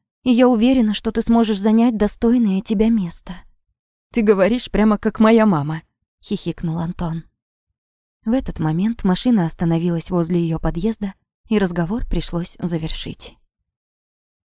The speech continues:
«Спасибо, что подвёз», с некоторым сожалением произнесла девушка. «Было приятно познакомиться поближе». «Мне тоже», весело улыбнулся ей новый знакомый и, дождавшись, когда Настя выберется со своим пакетом из его машины,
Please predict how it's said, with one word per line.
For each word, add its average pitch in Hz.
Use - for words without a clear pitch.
«Спасибо, -
что -
подвёз», 185
с -
некоторым 170
сожалением 175
произнесла 180
девушка. 165
«Было 254
приятно 254
познакомиться 190
поближе». 185
«Мне 220
тоже», 208
весело 175
улыбнулся 180
ей 170
новый 175
знакомый 170
и, 226
дождавшись, 196
когда 185
Настя 185
выберется 175
со 185
своим 185
пакетом 165
из 170
его 170
машины, 208